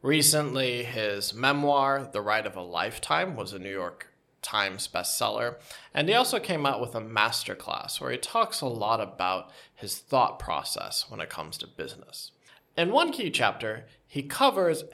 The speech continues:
his thoughts on negotiation and the way that he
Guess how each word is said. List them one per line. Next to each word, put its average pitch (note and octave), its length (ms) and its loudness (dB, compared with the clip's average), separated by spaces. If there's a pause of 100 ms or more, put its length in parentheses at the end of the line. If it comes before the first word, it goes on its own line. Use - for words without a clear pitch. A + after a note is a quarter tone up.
(120)
his A#3+ 300 2
thoughts A2+ 360 2
on A2+ 240 -8
negotiation - 1120 -8 (560)
and D3+ 540 2 (180)
the D#3+ 140 2
way D#3 480 6
that B2+ 260 0 (200)
he D3 540 -4